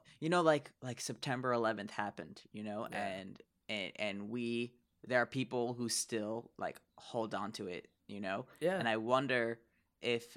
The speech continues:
Speaker 1: this is
Speaker 2: Oh,
Speaker 1: gonna
Speaker 2: that's gonna be
Speaker 1: be
Speaker 2: the same thing?
Speaker 1: like, a similar thing, you know? But that was,
Speaker 2: Mm.
Speaker 1: like, one day, and this was more than a year. And I wonder, 'cause it seems like to me, we're doing the opposite of that.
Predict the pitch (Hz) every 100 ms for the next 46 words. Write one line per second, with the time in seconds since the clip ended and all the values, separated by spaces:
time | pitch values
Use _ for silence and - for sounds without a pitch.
0 | _ 117 113 127 - 120 117 107 101 101
1 | 101 - 107 98 104 123 - - 117 -
2 | 151 123 107 123 131 69 - - 117 120
3 | 110 165 - 127 120 113 117 120 113 117
4 | 104 85 - 113 117 - 110 104 - 107
5 | 110 113 104 95 95 107 101 67 - _
6 | _ _ - 117 110 110 131 113 101 -
7 | _ _ - 135 127 202 180 165 131 117
8 | 123 151 117 113 _ _ - 120 120 117
9 | 107 107 127 - 123 113 107 104 98 90
10 | -